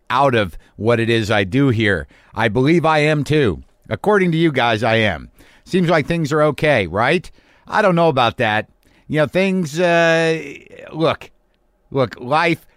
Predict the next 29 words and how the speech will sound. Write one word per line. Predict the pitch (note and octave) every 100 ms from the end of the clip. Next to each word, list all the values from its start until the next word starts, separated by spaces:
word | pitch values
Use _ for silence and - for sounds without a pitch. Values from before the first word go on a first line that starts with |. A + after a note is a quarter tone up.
| _ _
throws | D3 E3+ F3 C3+
us | D#3
many | A#2 D3+ E3+ F3 D#3 - _
fucking | _ - F3+ E3 E3+ D3
curveballs. | D#3 E3 D#3 B2+ C3+ C3 C3 B2+ - _ _
And, | - A#2+ C3 -
you | C#3+ C3+
know, | C3
sometimes | - E3 D#3+ D#3+ D#3+ D#3 C3+ -
I | C#3+ D3+
just, | D3 - -
I | C#3
don't | D3+ D3
know | C3+
what | B2 B2 A2
the |
hell | G#2 G2+
to | F2+
do. | D2+ F#2+ F2+
But | E2 A2
I, | B2 B2+ -
I | B2
tell | A#2+ D3 C#3+
you, | D3
by | B2 A2
doing | G#2 C#3+ D3
this | B2+
podcast, | - B2+ B2+ A2 B2+ B2 B2 - - _ - - -
I, | G#2+ A#2 A#2 A#2+